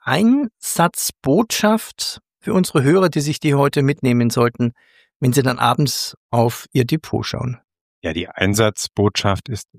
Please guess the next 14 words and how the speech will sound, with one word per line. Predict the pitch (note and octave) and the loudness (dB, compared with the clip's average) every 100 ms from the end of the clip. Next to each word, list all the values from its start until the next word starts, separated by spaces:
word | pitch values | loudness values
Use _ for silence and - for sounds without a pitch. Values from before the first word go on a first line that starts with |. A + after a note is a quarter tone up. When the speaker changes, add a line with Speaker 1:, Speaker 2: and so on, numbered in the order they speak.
| _ _ | _ _
Speaker 2:
ganz | - E2 - | -8 -8 -6
klar. | - F#2 E2+ | -2 0 2
In | E2 | 0
diesem | G2+ A2 G#2 | -2 0 2
Jahr | G2+ G2+ | 2 2
haben | G2 | 2
wir | F#2 | 0
gesehen, | F#2 F2 F#2 G2 | 0 0 2 2
was | G2 - | 0 -4
passieren | - E2+ - F#2 A#2 | -4 -6 -2 0 0
kann, | - B2+ C#3 - _ _ _ | -2 -2 -2 -6 _ _ _
wenn | - F#2+ | 0 0
die | F#2 F2+ F2 | 2 0 0
Top-U-S-Aktien | - G2+ G2 F2+ - G#2 G2 - - G2 G2 F#2 | -2 0 2 0 0 -4 -4 -8 -2 0 0 -4